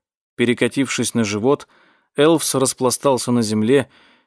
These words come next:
поскольку повсюду вокруг затрещали выстрелы. Пули рвали листву папоротников, сбивали с деревьев кору, однако нападавших уже и след простыл. Усевшись на земле, Каттер огляделся по сторонам.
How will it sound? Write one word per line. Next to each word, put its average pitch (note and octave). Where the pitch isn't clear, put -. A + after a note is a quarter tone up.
поскольку D#3+
повсюду C#3+
вокруг C3
затрещали B2
выстрелы. G#2
Пули D3+
рвали C#3
листву C3+
папоротников, C3+
сбивали C3+
с B2
деревьев C3
кору, C3
однако C#3
нападавших C#3
уже C3
и B2
след B2
простыл. F#2
Усевшись A#2+
на A2+
земле, G#2+
Каттер B2+
огляделся A#2
по A#2
сторонам. G#2